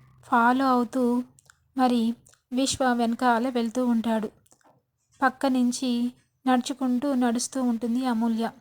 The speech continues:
"ఏయ్ అమూల్య, ఆగు, ఆగు" అని చెప్పి పిలుస్తూ ఉంటాడు. ఇంకా అమూల్య అలా పిలిచేసరికి, అమూల్య వెనక్కి తిరిగి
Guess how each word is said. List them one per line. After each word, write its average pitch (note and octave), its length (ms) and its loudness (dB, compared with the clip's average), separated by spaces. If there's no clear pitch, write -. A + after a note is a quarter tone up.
"ఏయ్ D#4+ 260 0
అమూల్య, D4+ 500 0
ఆగు, D4+ 320 0
ఆగు" C#4+ 500 -2
అని D#4 220 -6
చెప్పి C#4 180 -4
పిలుస్తూ C4+ 500 -4
ఉంటాడు. A3+ 440 -2
ఇంకా C4+ 420 0
అమూల్య D4+ 400 -2
అలా C4 180 0
పిలిచేసరికి, B3+ 800 -6
అమూల్య C#4 460 -6
వెనక్కి B3+ 260 -2
తిరిగి C#4+ 200 -4